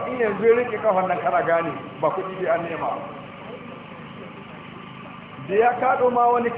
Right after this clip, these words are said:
ciwo kana gane ba kuɗi dai an ni'ima ba. Akwai wani mugu abu da haka jin yara matasa na garin da suna yi, Allah kuɗi ko mutuwa.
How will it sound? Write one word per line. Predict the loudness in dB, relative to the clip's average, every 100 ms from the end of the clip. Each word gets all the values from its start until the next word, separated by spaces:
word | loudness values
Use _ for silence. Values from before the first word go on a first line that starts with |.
| -4
ciwo | -4 -2 -2 0
kana | 2 2
gane | 4 2 2 2
ba | 2 2
kuɗi | -2 -4 -2
dai | 4 6
an | 4
ni'ima | 0 0 2
ba. | 2 -2 -6 -10 -14 -16 -16 -16 -16 -16 -10 -4
Akwai | 0 2
wani | 2 2
mugu | 0 2 4
abu | 4 4
da | 4
haka | 2 2
jin | -4 -2
yara | 2 4 4 4
matasa | 2 0 0 0 0
na | -2
garin | -2 -2
da | -4 -6
suna | -2 -2
yi, | -2 -6 -10 -10 -2
Allah | 0 0 0
kuɗi | -2 -6 -4
ko | -4
mutuwa. | -2 -2 -4 -4